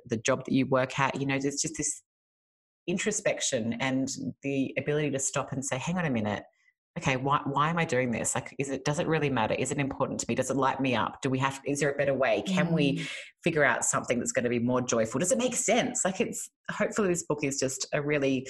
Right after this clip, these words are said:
Speaker 1: commonsensical way to approach our lives, you know, to make them better, which is what it's all about. <laughs>
Speaker 2: And I think one of the things I've always loved about you so much is how you do have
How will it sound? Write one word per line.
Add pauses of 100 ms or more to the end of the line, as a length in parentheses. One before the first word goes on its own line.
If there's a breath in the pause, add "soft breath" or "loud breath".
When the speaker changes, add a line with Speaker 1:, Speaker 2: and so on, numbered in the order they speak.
(400 loud breath)
Speaker 1:
commonsensical
way (100)
to
approach (960 loud breath)
our
lives, (140)
you
know,
to
make
them
better,
which
is
what
it's
all
about. (100)
<laughs>
Speaker 2:
And
I
think
one
of
the
things
I've
always
loved
about
you
so
much
is
how
you
do
have